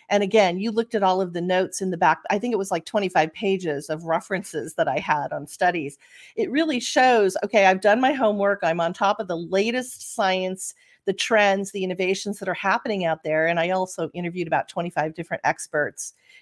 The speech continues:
in different, uh, different spaces. And, um, and so that gives me a little bit more credibility, I think, with,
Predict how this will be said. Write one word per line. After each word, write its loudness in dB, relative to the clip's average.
in -4
different, -6
uh, 0
different -12
spaces. -2
And, 8
um, 8
and 6
so 4
that 4
gives 2
me 2
a 2
little -2
bit 0
more 2
credibility, 2
I 0
think, -4
with, -4